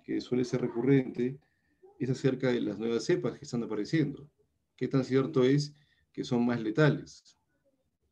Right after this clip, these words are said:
Ya esa fue la, esa es la pre-, pregunta que yo como participante, por ejemplo, plantearía, ¿no? ¿Qué es de cierto con respecto a la letalidad de las nuevas cepas que van apareciendo? Bueno, como ustedes saben,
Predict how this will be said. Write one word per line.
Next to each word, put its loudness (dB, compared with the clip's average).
Ya 2
esa 2
fue 2
la, 6
esa 2
es 4
la 2
pre-, 2
pregunta 2
que -4
yo 0
como -2
participante, -2
por -10
ejemplo, -6
plantearía, -8
¿no? -12
¿Qué 4
es 4
de 6
cierto 0
con 0
respecto -2
a 4
la 4
letalidad 0
de 2
las 0
nuevas -2
cepas 0
que -8
van -4
apareciendo? -12
Bueno, 4
como 2
ustedes 6
saben, 2